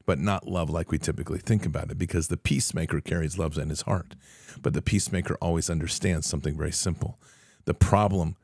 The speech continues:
that is disrupting the peace must be removed. In a hive, there is a queen killer. The queen killer will be activated when the queen begins to produce offspring that is, it is disrupting the hive. It is not good for the hive.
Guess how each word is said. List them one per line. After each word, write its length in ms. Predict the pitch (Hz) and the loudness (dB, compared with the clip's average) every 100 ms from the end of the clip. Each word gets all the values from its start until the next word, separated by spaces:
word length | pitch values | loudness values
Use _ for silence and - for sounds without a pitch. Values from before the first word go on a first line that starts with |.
| _ | _
that 240 | - - | -4 2
is 200 | 85 - | 2 0
disrupting 720 | - 82 90 - 98 - 82 | -4 -2 -2 0 0 2 0
the 80 | 76 | 2
peace 480 | - 101 82 - - - | 2 2 2 -2 -6 0
must 360 | 82 78 - | 2 2 -2
be 120 | - | -4
removed. 600 | 80 82 82 76 - - _ _ _ - _ _ _ _ _ _ _ _ _ _ - | -2 0 2 0 -2 -16 _ _ _ -20 _ _ _ _ _ _ _ _ _ _ 2
In 180 | 117 104 | 4 6
a 80 | |
hive, 680 | 85 - 95 82 71 - - _ _ _ _ | 4 2 2 2 0 -6 -12 _ _ _ _
there 160 | - 87 | 2 4
is 260 | 92 85 - | 4 2 0
a 100 | 87 | -4
queen 380 | - - 95 82 | -2 2 4 4
killer. 400 | - 73 60 - _ _ _ _ _ _ _ | 2 -2 -2 -8 _ _ _ _ _ _ _
The 100 | - | -4
queen 340 | - 110 110 101 | 2 4 4 4
killer 320 | 104 95 90 | 4 4 4
will 140 | 87 | 2
be 160 | 85 - | 0 0
activated 680 | 87 90 - 82 80 78 78 | 0 0 0 2 2 2 2
when 160 | 82 | 2
the 60 | 80 | 2
queen 380 | - 98 101 92 | 2 4 6 4
begins 320 | 85 90 - | 2 0 0
to 120 | 87 | 0
produce 400 | - 82 82 - | 0 2 2 0
offspring 560 | - 90 87 - 90 80 | 0 2 2 0 0 2
that 80 | 85 | 2
is, 260 | 85 - - 90 82 - | 0 -2 -6 -4 -4 -2
it 160 | 85 | 0
is 140 | 87 - | 0 -2
disrupting 600 | - - 92 - 82 78 | -4 0 0 2 0 0
the 60 | |
hive. 320 | - 90 78 | 0 0 0
It 60 | 76 | -2
is 140 | 85 | -2
not 180 | 80 76 | -2 0
good 160 | 85 78 | -2 -2
for 140 | 82 | -2
the 80 | 76 | -2
hive. 420 | - 82 - - | 0 -2 -2 -8